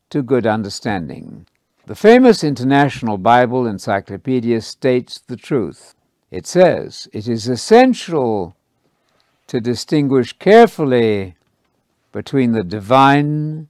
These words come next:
and non-divine title Adonai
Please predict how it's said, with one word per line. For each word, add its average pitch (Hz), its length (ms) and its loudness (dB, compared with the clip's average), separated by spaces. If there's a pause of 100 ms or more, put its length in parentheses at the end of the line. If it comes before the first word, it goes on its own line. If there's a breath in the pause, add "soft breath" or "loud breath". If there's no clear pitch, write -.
(680)
and 92 280 -8
non-divine 113 1120 0
title 104 760 -4 (500)
Adonai 117 1080 -2